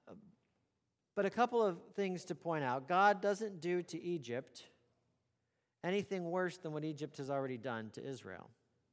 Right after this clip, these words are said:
in all of these dealings. So there's an element of God's just-, justice there. And he even says to Moses, it's an act of judgment.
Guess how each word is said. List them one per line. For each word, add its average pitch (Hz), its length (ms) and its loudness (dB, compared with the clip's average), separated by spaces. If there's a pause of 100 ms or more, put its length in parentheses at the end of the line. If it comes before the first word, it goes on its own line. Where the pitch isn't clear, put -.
(120)
in 127 120 -10
all 135 300 -2
of 110 140 -8
these 113 300 -6
dealings. - 580 -12 (800)
So 147 100 -6
there's 143 160 0
an 143 60 -2
element 180 380 2
of 117 100 -8
God's 127 260 0
just-, 226 300 0 (100)
justice 208 420 0
there. 113 200 -4 (160)
And 220 100 0
he 330 120 4
even 254 160 2
says 233 280 4
to 160 100 -6
Moses, 156 360 0
it's 123 140 -14
an 151 60 -2
act 131 200 0
of 139 120 -10
judgment. - 640 -4